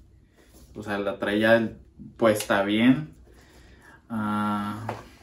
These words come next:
pues sí, o sea, ay, me siento muy raro. A ver, vamos a, dejen acomodo esto, a ver, a ver. O sea, así está con la agarrera chiquita.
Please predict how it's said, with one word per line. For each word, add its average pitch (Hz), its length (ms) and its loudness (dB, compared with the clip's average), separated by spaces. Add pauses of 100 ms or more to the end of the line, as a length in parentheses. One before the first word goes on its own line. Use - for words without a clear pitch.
(400)
pues 107 220 -6
sí, 120 420 0
o 123 80 4
sea, 113 460 -2 (1000)
ay, 127 280 -2
me 131 40 0
siento 120 300 -4
muy 123 160 2
raro. 117 320 -4 (1800)
A 113 60 -10
ver, 110 180 -6
vamos 110 340 -6
a, 127 80 -6 (300)
dejen 120 320 -4
acomodo 120 640 -2
esto, - 380 -10
a - 20 -10
ver, 110 120 -14
a - 160 -18
ver. - 1080 -14
O 110 60 -6
sea, 113 480 2 (100)
así 117 300 -4
está 117 340 -4
con 139 140 -2
la 143 80 -2
agarrera 117 600 -4
chiquita. - 800 -6